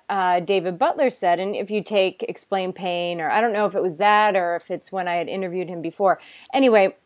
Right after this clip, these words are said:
we were talking about, you know, when you have to take, for example, a person with the, the painful neck or what have you, and instead of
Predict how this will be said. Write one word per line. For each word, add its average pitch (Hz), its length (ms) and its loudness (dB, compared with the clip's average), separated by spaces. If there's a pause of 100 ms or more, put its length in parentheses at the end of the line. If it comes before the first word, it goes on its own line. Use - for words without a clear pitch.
(160)
we 240 140 4
were 233 140 8
talking 285 440 0
about, 196 400 6
you 240 60 -2
know, 208 160 2
when 202 180 0
you 208 120 2
have 202 400 2
to - 120 -18
take, 202 260 -4
for 196 180 0
example, 180 600 -2
a 180 120 -2
person 185 460 -6
with 175 160 -6
the, 151 380 2
the 196 160 0
painful 185 460 -2
neck 175 400 0 (100)
or 170 480 0 (500)
what 185 240 -2
have 190 200 4
you, 185 140 2
and 180 120 -4 (560)
instead 233 380 2
of 233 120 4